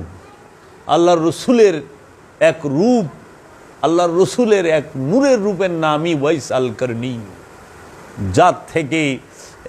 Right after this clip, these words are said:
এই ইলমে তাসাউফ, এই সুফিবাব, এই সুফিয়ানে কেরাম, আল্লাহর অলিরা আসছেন। তিনি মাওলা আলীর জন্য জীবন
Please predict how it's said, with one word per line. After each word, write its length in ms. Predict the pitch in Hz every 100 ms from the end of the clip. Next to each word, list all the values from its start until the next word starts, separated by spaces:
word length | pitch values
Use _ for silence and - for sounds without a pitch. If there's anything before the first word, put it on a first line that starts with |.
| 135
এই 80 | 151 156
ইলমে 260 | 156 151 143 151
তাসাউফ, 480 | 143 - 196 196 - - - - - - - - - - - - -
এই 140 | 165 - -
সুফিবাব, 600 | 170 - 196 202 170 143 - -
এই 80 | 135 -
সুফিয়ানে 640 | 175 - 214 214 220 208 -
কেরাম, 420 | 165 156 147 127 104 95 - - - - 143
আল্লাহর 340 | 160 156 151 147
অলিরা 340 | 147 139 139 131 120
আসছেন। 560 | 117 - - - 117 95 90 90 - - - - - - - - - - - - - - - - - - -
তিনি 280 | 127 151 190 196
মাওলা 300 | 190 180 170 160
আলীর 300 | 156 185 196 165
জন্য 180 | 170 160 143 127
জীবন 300 | 127 131